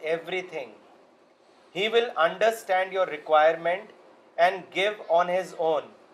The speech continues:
So making dua is like underestimating God Almighty۔ مولانا، what is your opinion as I could not reply to this logic of my friend؟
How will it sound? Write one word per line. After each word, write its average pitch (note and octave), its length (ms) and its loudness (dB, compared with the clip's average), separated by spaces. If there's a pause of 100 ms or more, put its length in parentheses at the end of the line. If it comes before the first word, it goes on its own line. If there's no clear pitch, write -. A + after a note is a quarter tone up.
(640)
So G#3 100 2 (160)
making F#3+ 540 -6
dua F#3+ 320 8
is F3 280 -2
like F3 500 2
underestimating F#3 1040 -2 (380)
God D#3+ 220 8 (120)
Almighty۔ C#3 580 0 (1000)
مولانا، F#3+ 300 4
what F3 280 4
is A#3+ 240 -4
your A3+ 140 2
opinion F#3 640 -4
as E3+ 160 2
I F#3+ 80 2 (140)
could F3 220 -10
not G3 340 2
reply E3 460 2 (140)
to F#3 40 -6
this C#3+ 520 -4
logic E3 440 -2
of D#3+ 60 -6 (100)
my D3 100 0
friend؟ B2 360 -10